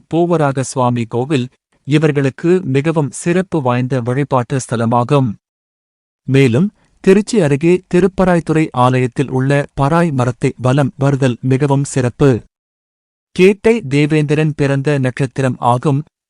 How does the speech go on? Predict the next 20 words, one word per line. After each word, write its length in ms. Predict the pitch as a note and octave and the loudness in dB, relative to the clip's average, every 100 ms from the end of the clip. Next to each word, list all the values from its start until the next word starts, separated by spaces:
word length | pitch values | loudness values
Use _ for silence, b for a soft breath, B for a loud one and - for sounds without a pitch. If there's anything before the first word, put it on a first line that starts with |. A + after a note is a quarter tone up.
| _ | _
ஆகவே 420 | C3 C3+ C3+ C#3+ D3 - | 2 2 2 0 -2 -2
இயல்பாகவே 720 | C3+ E3+ D3 C#3+ C3+ C3 D#3 F#3 | -2 0 0 0 0 -2 0 -2
இவர்களுக்கு 600 | B2+ C3 B2+ B2 A#2 F#3+ D3 A2 _ _ - | -2 -4 -2 -4 -2 0 0 -2 _ _ -2
தான் 220 | C#3+ E3+ | 0 0
எனும் 320 | - C#3 C#3 A#2+ | -2 0 0 -2
அகம்பாவம் 640 | C3+ C3+ E3 C#3 C3 C3+ C3 | -2 0 0 0 0 0 -2
உண்டு. 300 | B2 B2+ D3+ A#2 - _ _ _ _ _ _ _ _ | 0 4 4 4 -6 _ _ _ _ _ _ _ _
இவர்களுக்கு 600 | D3+ F3 G3 F3+ D3+ - F3+ F#3 | 0 2 2 2 0 0 0 0
மனதில் 480 | C3 C#3+ D3 D3 - | 0 0 0 -2 -4
பல 300 | - D3 F3+ | -4 -2 0
ரகசியங்கள் 640 | E3+ B2+ C3+ C#3 A#2+ A#2+ D3+ | -2 -2 -4 -4 -4 -4 -6
உண்டு. 340 | C3 B2+ A#2+ C#3 G#2+ _ _ _ _ _ _ _ _ _ | -6 -4 0 -2 -2 _ _ _ _ _ _ _ _ _
இவர்களுக்கு 580 | D3 F3 G3+ F3+ E3 - E3+ | 0 2 4 2 -2 -2 -2
விருந்து 400 | C3+ C#3+ C#3+ F3 | 0 -2 0 0
மற்றும் 380 | F3+ C#3 - A#2+ | 0 -2 -2 -4
கூட்டம் 420 | - D#3+ - F3 D#3+ | 0 -2 0 -2 -2
கூடுதல் 440 | D3 C#3+ C#3 C3 | -2 -2 -2 -6
என்றால் 480 | A#2 A#2+ A#2+ D3+ A2 _ | -6 -6 -2 -2 -2 _
ரொம்பவும் 460 | C3 D#3+ D#3+ B2 | -4 -2 0 -2
பிடிக்கும். 460 | G#2 B2+ A#2+ D3+ C3 | -2 -4 -2 0 0